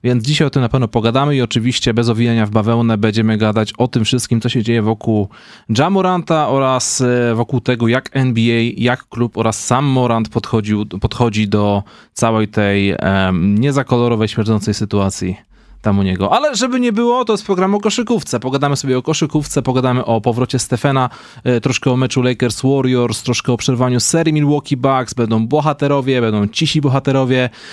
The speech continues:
e, oraz będzie, uwaga, sneak peek, wrzucam właśnie na ekran, wiadomo co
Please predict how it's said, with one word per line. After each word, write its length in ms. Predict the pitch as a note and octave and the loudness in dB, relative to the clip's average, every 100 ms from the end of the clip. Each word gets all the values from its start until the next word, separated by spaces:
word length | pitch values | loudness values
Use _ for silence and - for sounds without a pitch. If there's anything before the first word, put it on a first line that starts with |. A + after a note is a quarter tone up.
| - - | -10 -2
e, 300 | A2+ A#2 - | 0 0 0
oraz 260 | G#3+ A3+ | 0 0
będzie, 580 | C#3+ D3+ D#3 D3+ C#3 D3+ | 0 0 0 0 0 0
uwaga, 680 | D3+ A#2+ C3+ B2 C3+ C3 C3 - - - _ _ _ _ _ | 0 0 0 0 0 2 -2 -6 -14 -20 _ _ _ _ _
sneak 360 | - - C#3+ - | -12 -4 -2 0
peek, 280 | - C#3 - | 0 0 -2
wrzucam 340 | B2 B2 A#2+ | -4 0 0
właśnie 260 | A#2+ A2+ A2+ | 0 0 0
na 80 | - | 0
ekran, 340 | B2 A2+ B2 | -2 0 0
wiadomo 340 | A2 G#2+ G#2 G2 | 0 0 0 0
co 300 | - B2+ | 0 -2